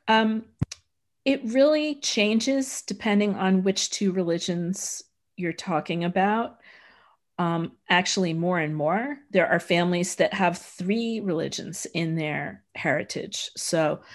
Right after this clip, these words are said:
it's getting more complicated as we go along. And to me, that's exciting and that's enriching.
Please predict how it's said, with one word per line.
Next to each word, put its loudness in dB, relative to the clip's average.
it's 2
getting 6
more 4
complicated 4
as 4
we 2
go 4
along. 0
And 4
to 2
me, 6
that's 4
exciting 2
and 0
that's -2
enriching. -6